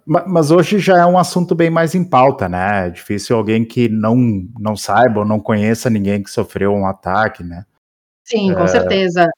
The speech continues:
Speaker 2: Hoje temos muitas reportagens, né? Diariamente, grandes empresas sendo atacadas, roubos de dados, sequestro de informações.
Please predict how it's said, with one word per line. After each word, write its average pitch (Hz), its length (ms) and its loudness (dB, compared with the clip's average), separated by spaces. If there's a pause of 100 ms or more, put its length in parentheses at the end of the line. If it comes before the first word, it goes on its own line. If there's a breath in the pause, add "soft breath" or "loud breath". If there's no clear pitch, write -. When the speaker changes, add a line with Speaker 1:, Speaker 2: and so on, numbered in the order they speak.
Speaker 2:
Hoje 196 280 -4
temos 220 400 0
muitas 202 440 0
reportagens, 185 640 -2
né? 160 120 -4
Diariamente, 190 720 -2
grandes 190 320 0
empresas 180 460 -4
sendo 170 220 -4
atacadas, 175 760 0
roubos 190 340 -6
de 160 140 -10
dados, 175 520 2
sequestro 185 500 -4
de 175 100 -6
informações. 185 920 -4